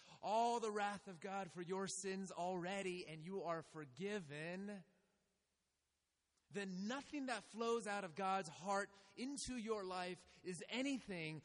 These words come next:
but what's for your good. And if God is for us,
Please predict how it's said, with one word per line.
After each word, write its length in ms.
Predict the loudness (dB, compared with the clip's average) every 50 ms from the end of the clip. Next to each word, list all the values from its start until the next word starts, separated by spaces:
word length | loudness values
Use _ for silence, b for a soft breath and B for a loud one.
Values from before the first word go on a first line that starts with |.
| B B -10
but 160 | -8 -4 -2
what's 220 | -2 -2 -2 -4
for 180 | -4 -4 -2 -2
your 240 | 0 2 2 0 0
good. 460 | 0 2 4 4 6 4 4 2 -2 -6 -12 -14 -16 -18 -20 -20 _ _ _ _ _ _ _ _ _ _ _ _ _ _ _ _ _ _ _ _ _ _ _ _ _ _ _ _ _ _ _ _ _ _ _ _ _
And 120 | -10 -10 -10
if 140 | -10 -4 -2
God 280 | 2 4 6 6 6 6
is 140 | 4 2
for 480 | 0 -4 -8 -4 2 6 6 6 6 6
us, 480 | 4 0 -2 -6 -6 -8 -8 -10 -10